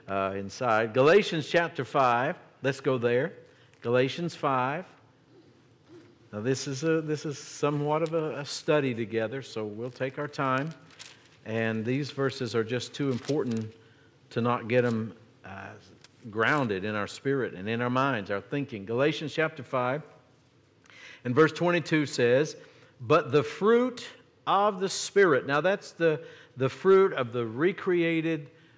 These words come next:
born again, human spirit indwelt by the Holy Spirit. This is talking about fruit that, that is born in the life of a Christian. An unbeliever doesn't have these things.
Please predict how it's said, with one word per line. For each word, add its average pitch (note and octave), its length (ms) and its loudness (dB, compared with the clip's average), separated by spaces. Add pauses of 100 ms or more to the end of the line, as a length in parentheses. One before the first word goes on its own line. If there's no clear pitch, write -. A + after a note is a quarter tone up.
(140)
born E3 440 2
again, D#3+ 600 -2
human F3 460 0
spirit D#3 500 0
indwelt D#3+ 640 2
by D#3 180 4
the D#3 140 2
Holy D#3 340 2
Spirit. G2+ 420 -4 (960)
This D3+ 220 -4
is F#3+ 80 -4
talking F#3 380 2
about D#3 420 2
fruit G3+ 560 4
that, C3 260 -2 (340)
that C#3 220 2
is B2 140 -2
born D3 540 4
in C#3 160 -2
the C#3 100 0
life D3 380 2
of C#3 180 -2
a C#3+ 60 0
Christian. C#3+ 580 0 (640)
An G2 80 -6
unbeliever E3+ 500 4
doesn't D3+ 320 2
have C#3+ 340 0
these E2+ 540 -10 (160)
things. - 640 -8